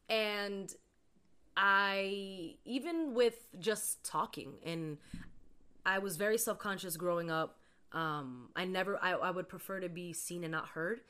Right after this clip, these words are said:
And it was through going through that depression that I had mentioned earlier and,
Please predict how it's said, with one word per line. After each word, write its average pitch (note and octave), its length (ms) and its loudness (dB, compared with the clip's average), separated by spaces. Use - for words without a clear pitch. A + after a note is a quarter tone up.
And E3 720 0
it E3+ 180 0
was F3+ 320 0
through E3+ 540 -4
going F#3 280 -2
through G3 220 -6
that E3+ 100 -2
depression D#3+ 440 -6
that D3+ 80 -2
I D#3 40 -4
had D#3 120 -6
mentioned D3+ 380 -8
earlier D3 400 -6
and, C#3+ 200 -10